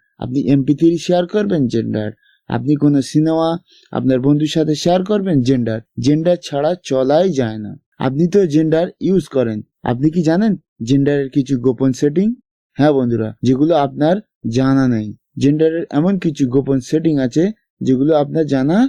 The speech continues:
খুবই প্রয়োজন। আপনি যদি জেন্ডারের গোপন সেটিংগুলো জানতে চান, তাহলে অবশ্যই আপনাকে ভিডিওটি শেষ পর্যন্ত দেখতে হবে। আপনি দেখছেন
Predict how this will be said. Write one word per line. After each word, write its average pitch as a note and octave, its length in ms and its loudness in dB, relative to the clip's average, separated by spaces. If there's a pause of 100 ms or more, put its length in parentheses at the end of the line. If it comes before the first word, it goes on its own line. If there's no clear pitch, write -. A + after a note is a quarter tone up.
খুবই F3+ 340 4
প্রয়োজন। A#2 560 -2 (360)
আপনি B2+ 320 -2
যদি C#3+ 360 0 (260)
জেন্ডারের B2+ 500 0 (160)
গোপন C3 300 0
সেটিংগুলো C#3 540 0
জানতে C3+ 400 0
চান, C#3+ 280 0 (260)
তাহলে B2+ 200 0
অবশ্যই C#3+ 460 2
আপনাকে C3 440 0
ভিডিওটি C#3+ 600 2 (300)
শেষ D3+ 320 0
পর্যন্ত C#3+ 540 0 (300)
দেখতে B2 300 -2
হবে। A2 300 -2 (340)
আপনি D3 400 0
দেখছেন D3+ 480 0